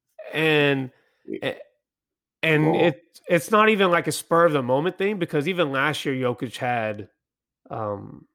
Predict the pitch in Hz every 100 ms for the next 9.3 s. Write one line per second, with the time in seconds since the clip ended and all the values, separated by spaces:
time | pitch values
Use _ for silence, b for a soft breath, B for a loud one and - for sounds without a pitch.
0 | _ - 143 160 233 208 120 107 196 -
1 | 185 180 170 180 165 165 156 170 170 165
2 | 170 180 170 165 147 156 160 139 135 165
3 | 151 180 180 143 131 135 131 - - _
4 | 185 127 110 104 - 123 120 131 120 107
5 | _ _ _ _ _ - 139 156 143 156
6 | 160 123 139 147 - 143 170 139 117 123
7 | 139 139 127 123 110 - _ _ _ _
8 | _ _ _ 151 123 143 131 123 104 131
9 | 151 117 107